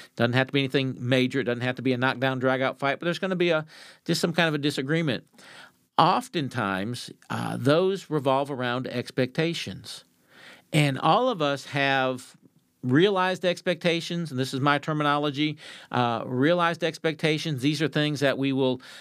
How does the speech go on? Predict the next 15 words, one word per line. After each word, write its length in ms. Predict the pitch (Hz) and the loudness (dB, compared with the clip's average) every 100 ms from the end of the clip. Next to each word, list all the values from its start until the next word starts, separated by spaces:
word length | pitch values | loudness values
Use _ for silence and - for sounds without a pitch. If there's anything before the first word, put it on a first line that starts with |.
| - | -8
uh, 200 | - 120 | -2 -2
verbalize 640 | 107 139 156 160 156 160 156 | 2 4 4 2 2 0 -4
to 100 | 143 | -6
somebody. 520 | 160 151 151 151 151 | -4 0 2 2 0
These 240 | 127 135 | -2 -2
are 40 | 135 | -2
things 260 | 143 139 | -2 0
that 140 | 131 104 | -2 0
we 120 | 135 | 2
have 160 | 123 - | 0 0
talked 320 | 143 151 165 | 2 2 0
about 420 | 147 147 147 - | 0 0 0 -4
with 220 | 127 127 | -4 0
other 200 | 139 139 | 0 0
people, 520 | 135 151 135 165 156 | -2 -2 0 -2 -2